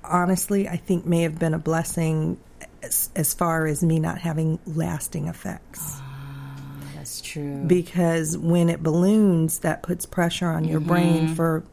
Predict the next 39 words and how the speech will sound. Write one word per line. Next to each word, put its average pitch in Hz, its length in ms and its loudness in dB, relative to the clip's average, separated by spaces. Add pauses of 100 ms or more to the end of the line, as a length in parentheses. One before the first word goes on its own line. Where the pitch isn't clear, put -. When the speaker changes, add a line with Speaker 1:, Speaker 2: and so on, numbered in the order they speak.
(120)
Speaker 1:
who 190 220 4
knows 156 240 2
how - 180 -6
long. 190 220 -10 (120)
Speaker 2:
That's 156 260 -2
true. 143 300 -2 (280)
And 165 340 0
that 175 300 2
becomes 170 480 -4
what 160 200 -2
we, 165 220 -4
what 165 220 -2
is 160 120 0
known 156 260 0
in 156 80 0
the 151 60 0
medical 170 500 0
field 151 420 -4
as 147 140 -4
a 147 60 -4
space-occupying 143 1120 -4
lesion, 139 680 -4
Speaker 1:
Mm-hmm. 156 300 -4
Speaker 2:
which 160 200 0
means 160 200 2
it 151 80 0
starts 151 320 -2
taking 160 420 0
up 170 220 2
space 175 500 -2
in 160 160 -2
your 147 140 2
brain 165 400 -2
and 139 180 -2
pushing 190 400 -2
against 151 300 -2
those 147 200 -4
structures. - 840 -2
Speaker 1:
Right. 156 260 -2